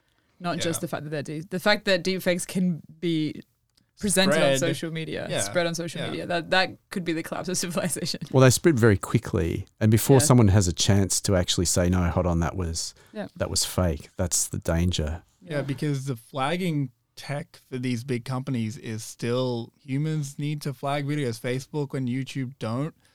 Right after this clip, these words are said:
Speaker 1: Mm.
Speaker 2: run algorithms
Speaker 3: And is,
Speaker 2: across
Speaker 3: isn't it outsourced to a group of people in the Philippines?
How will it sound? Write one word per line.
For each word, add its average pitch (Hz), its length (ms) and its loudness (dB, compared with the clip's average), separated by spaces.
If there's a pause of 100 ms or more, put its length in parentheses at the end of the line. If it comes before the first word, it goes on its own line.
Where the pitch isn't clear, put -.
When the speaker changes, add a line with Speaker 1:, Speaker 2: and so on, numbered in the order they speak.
(300)
Speaker 1:
Mm. 196 180 -4
Speaker 2:
run 135 260 0
algorithms 131 1000 -2
Speaker 3:
And 123 40 0
is, 170 180 2
Speaker 2:
across 139 340 -2
Speaker 3:
isn't 165 160 4
it 123 80 8
outsourced 117 500 4
to 107 140 4
a 95 80 2 (420)
group 107 160 2
of 98 80 -4
people 107 240 2
in 98 80 6
the 90 60 2
Philippines? 113 600 0